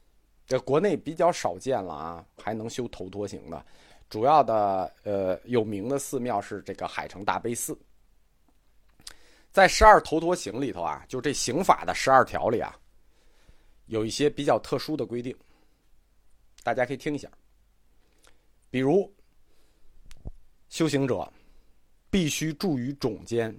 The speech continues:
止于树下，陆地而坐，但坐不卧。什么意思呢？就是你要休息，哪儿远去哪儿，冢间，坟地，就是实际的意思就是哪儿远去哪儿。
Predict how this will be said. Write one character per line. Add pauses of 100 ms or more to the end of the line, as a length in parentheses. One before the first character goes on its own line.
(160)
止
于
树
下， (920)
陆
地
而
坐， (140)
但
坐
不
卧。 (280)
什
么
意
思
呢？ (440)
就
是 (160)
你
要
休
息， (540)
哪
儿
远
去
哪
儿， (340)
冢
间，
坟
地，
就
是
实
际
的
意
思
就
是
哪
儿
远
去
哪
儿。